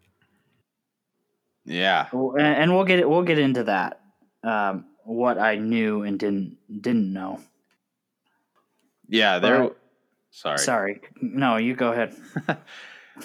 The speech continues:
Speaker 1: I, I learned a lot from this chapter. The, as you said, there were two different sections, and both were eye-opening in, in different ways to me. And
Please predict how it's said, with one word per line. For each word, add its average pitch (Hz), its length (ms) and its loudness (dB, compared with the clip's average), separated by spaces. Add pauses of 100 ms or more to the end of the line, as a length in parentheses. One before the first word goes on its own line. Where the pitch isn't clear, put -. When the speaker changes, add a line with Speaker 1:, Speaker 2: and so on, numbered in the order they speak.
(240)
Speaker 1:
I, 98 280 2
I - 40 8
learned 220 240 2
a 170 40 2
lot 123 320 4
from 92 120 -6
this 78 140 -6
chapter. 69 540 -4 (1600)
The, 92 600 0
as 107 220 -2
you 107 80 0
said, 95 500 2 (960)
there 104 140 0
were 98 80 0
two - 180 -4
different 104 320 -4
sections, 92 640 -4
and 76 280 -10 (460)
both 127 540 0
were 98 280 0
eye-opening 90 640 0
in, 82 200 -6
in 82 180 -10
different 80 300 -8
ways 78 340 -4
to - 120 -18
me. 76 300 -12 (240)
And 78 500 -8